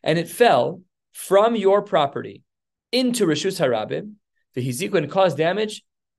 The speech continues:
Pater mi l'shalem, you are ex-, you are exempt under those circumstances. It wasn't your intention. It was in private property. You didn't really do anything wrong. It fell on its own.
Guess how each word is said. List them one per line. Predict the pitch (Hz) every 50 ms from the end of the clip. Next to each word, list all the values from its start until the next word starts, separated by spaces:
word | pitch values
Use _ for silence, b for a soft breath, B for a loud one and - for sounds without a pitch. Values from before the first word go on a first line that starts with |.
| _ _
Pater | 170 165 165 - 151
mi | 143 131 120
l'shalem, | 113 123 - - 180 180 185 180 175 170 170 170 175 _
you | - 143 147 143
are | 139 135 135 131 135 127 - _ _ _ -
ex-, | - 151 151 - - - - - 156 156 -
you | 160 156 156
are | 151 151 147
exempt | 147 143 147 131 117 147 139 135 127 139
under | 127 123 123
those | 120 117 117 - -
circumstances. | 175 180 185 180 165 139 165 165 160 - 170 165 160
It | - -
wasn't | 110 117 120 120 - 120
your | 120 113
intention. | 113 117 120 - 175 185 190 180 - 185 175 170 165 165 165 165 b b b b b b b b _ _
It | - 131
was | 127 131 127
in | - - 202 208 180
private | 175 196 180 180 180 170 170
property. | 190 175 160 160 165 165 156 156 156 151 -
You | - 120
didn't | 127 127 120
really | 123 123 123 120
do | 123 131
anything | 139 143 147 160 160
wrong. | 170 175 180 175 170 170 165 165 151 - _
It | 147 139 131 -
fell | 143 143 131
on | 123 123
its | 120 120 - -
own. | - 120